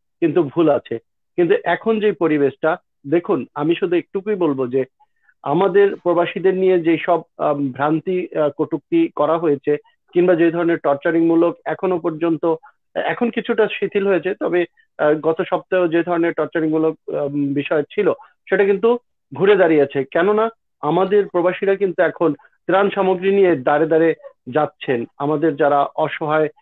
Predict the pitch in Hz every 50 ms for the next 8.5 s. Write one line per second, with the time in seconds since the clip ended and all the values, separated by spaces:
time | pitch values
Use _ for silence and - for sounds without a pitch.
0 | _ _ _ - - 139 139 139 139 139 - 151 147 143 156 147 - - 156 151
1 | 151 - 160 143 131 151 143 - - - 165 160 156 151 - 147 147 147 139 131
2 | 143 143 147 147 143 - - 143 147 - - 156 147 147 147 143 - _ - 160
3 | 180 170 - - 127 113 135 139 135 147 139 - - 139 139 151 147 147 143 -
4 | - - _ - - - - 165 165 175 175 151 156 165 147 - 160 147 143 143
5 | 147 143 - - - 156 156 165 165 156 180 165 156 165 165 151 156 156 147 -
6 | - 143 - _ _ _ _ _ - 175 185 190 208 196 196 208 214 214 208 202
7 | 214 202 196 - 214 214 214 214 - - _ _ _ _ - - 196 190 240 226
8 | 220 226 226 214 208 190 160 135 113 104